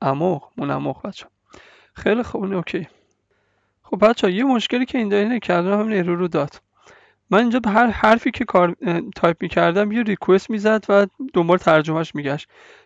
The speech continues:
اینجور تعداد ریکوست زیاد می‌شه، اون اِی پی آی بچه‌ها آی پی تون رو می‌بندن. مثلاً ارور چهارصد بیست و نه داد، آی پی منو بست. خب بعد یه جوری مشکل رو حلش بکنیم. چه جوری مشکل رو حل می‌کنیم بچه‌ها؟ من میام یه یوز افکت دیگه این بالا می‌نویسم.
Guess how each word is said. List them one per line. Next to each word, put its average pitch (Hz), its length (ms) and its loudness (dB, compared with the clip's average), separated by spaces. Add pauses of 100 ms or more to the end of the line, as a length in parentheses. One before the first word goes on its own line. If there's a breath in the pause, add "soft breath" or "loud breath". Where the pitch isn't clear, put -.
اینجور 185 240 0
تعداد 214 420 0
ریکوست 202 440 0
زیاد 196 300 2
می‌شه، 185 240 -4
اون 185 220 -2
اِی 185 160 2
پی 175 200 0
آی 180 100 4
بچه‌ها 180 420 0 (140)
آی 165 160 0
پی - 120 -10
تون 196 140 -6
رو 190 60 -2
می‌بندن. 151 480 -2
مثلاً 185 280 -4
ارور 175 240 0
چهارصد 170 240 -4
بیست 156 200 -8
و 156 40 -2
نه 160 120 -2
داد، 190 180 0
آی 170 100 2
پی - 140 -6
منو 165 160 -2
بست. 147 460 -4 (500 soft breath)
خب 175 360 2 (540 soft breath)
بعد 190 160 6
یه 226 80 0
جوری 233 160 0
مشکل 220 320 0
رو 214 80 4
حلش 170 500 2
بکنیم. 147 380 -8 (580 soft breath)
چه 208 160 -2
جوری 202 180 0
مشکل 208 340 0
رو 175 60 2
حل 175 200 2
می‌کنیم 170 260 -2
بچه‌ها؟ 175 520 0 (580 soft breath)
من 214 180 4
میام 208 520 4
یه 202 140 0
یوز 214 240 0
افکت 202 340 0
دیگه 202 220 -2
این 220 100 0
بالا 190 200 0
می‌نویسم. 180 760 -2